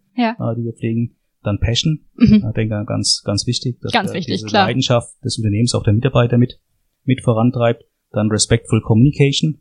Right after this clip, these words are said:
Speaker 1: Mhm.
Speaker 2: äh, ganz in beide Richtungen, wo wir immer offene Ohren haben, offene Türen haben,
Speaker 1: Mhm.
Speaker 2: um das Thema Kommunikation, äh, zu machen. Machen da auch sehr viel, wo wir sehr transparent zu unseren Mitarbeitern sind über das Unternehmen, haben auch verschiedene Dashboards, auch im Bereich Innovation oder vom Unternehmen,
Speaker 1: Ja.
Speaker 2: um die Leute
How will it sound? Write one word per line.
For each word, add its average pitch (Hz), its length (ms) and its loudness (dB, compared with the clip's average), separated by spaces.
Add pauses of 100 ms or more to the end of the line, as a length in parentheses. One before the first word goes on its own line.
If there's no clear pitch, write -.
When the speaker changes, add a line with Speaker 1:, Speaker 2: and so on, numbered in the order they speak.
Speaker 1:
Mhm. 175 560 0
Speaker 2:
äh, - 20 -16
ganz 107 380 -6
in 110 160 -4
beide 104 320 -2
Richtungen, 117 360 -4
wo 104 120 -6
wir 104 260 -4 (300)
immer 113 220 0
offene - 260 -2 (320)
Ohren 123 240 0
haben, 113 160 0
offene 107 240 -2
Türen 123 240 2
haben, 135 180 -2 (160)
Speaker 1:
Mhm. 208 300 2
Speaker 2:
um 110 160 -2
das 110 100 -4
Thema 107 220 -2
Kommunikation, 127 760 0 (160)
äh, 117 220 -2
zu 123 140 -2
machen. 113 260 -2
Machen 104 180 -2
da 101 80 0
auch 98 80 -2
sehr 104 180 -2
viel, 113 220 -2
wo 110 120 -4
wir 107 100 -2
sehr 113 140 -2
transparent 107 480 -2
zu 123 60 -2
unseren 107 200 -2
Mitarbeitern 123 440 2
sind 120 300 0 (360)
über 117 200 -2
das 113 120 -2
Unternehmen, 107 360 -2
haben 104 80 -4
auch 101 160 -6
verschiedene 104 340 -6
Dashboards, 120 480 -4
auch 101 160 -6
im 110 80 -8
Bereich 107 260 -4
Innovation 110 580 -2
oder 107 160 -4
vom 120 180 -4
Unternehmen, 113 480 -4 (240)
Speaker 1:
Ja. 226 260 2
Speaker 2:
um 117 80 -4
die 110 80 -4
Leute 110 500 -4